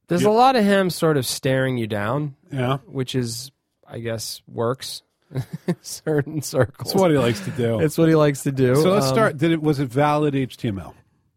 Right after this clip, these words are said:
Speaker 1: It's not bad.
Speaker 2: Ah.
Speaker 1: Seventeen errors?
Speaker 2: Ah, it's not bad at all.
Speaker 1: It's
Speaker 2: It's,
Speaker 1: not
Speaker 2: it's
Speaker 1: bad.
Speaker 2: not as good as Clinton.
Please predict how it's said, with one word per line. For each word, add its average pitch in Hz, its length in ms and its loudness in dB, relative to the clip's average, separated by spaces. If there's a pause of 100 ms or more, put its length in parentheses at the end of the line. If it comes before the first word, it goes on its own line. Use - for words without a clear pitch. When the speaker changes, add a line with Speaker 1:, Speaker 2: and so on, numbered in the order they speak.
(220)
Speaker 1:
It's 196 220 -6
not 277 180 -2
bad. 294 400 -2
Speaker 2:
Ah. - 60 -20
Speaker 1:
Seventeen 233 640 0
errors? 240 640 -6
Speaker 2:
Ah, 147 260 0
it's - 140 -6
not 117 180 -4
bad 101 220 -4
at 104 100 -4
all. 104 180 -2
Speaker 1:
It's 104 120 -4
Speaker 2:
It's, - 20 -4
Speaker 1:
not 101 120 -8
Speaker 2:
it's 143 160 -2
Speaker 1:
bad. 175 60 0
Speaker 2:
not 165 120 2
as 147 140 0
good 147 120 2
as 117 120 -2
Clinton. 120 460 -4